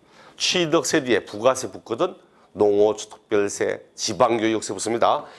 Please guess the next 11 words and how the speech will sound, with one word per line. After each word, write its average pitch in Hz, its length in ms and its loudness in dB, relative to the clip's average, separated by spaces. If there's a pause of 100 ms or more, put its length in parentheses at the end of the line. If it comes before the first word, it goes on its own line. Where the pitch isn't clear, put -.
(120)
농어촌 160 500 2
특별세. - 520 -6 (760)
농어촌 143 520 0
특별세는 151 680 0 (400)
세율을 180 840 2
이 165 320 -4
프로만 226 480 2
적용시켜서 107 1040 0 (160)
산출한 110 640 0
세금 104 540 -2
백이십억, 104 600 -2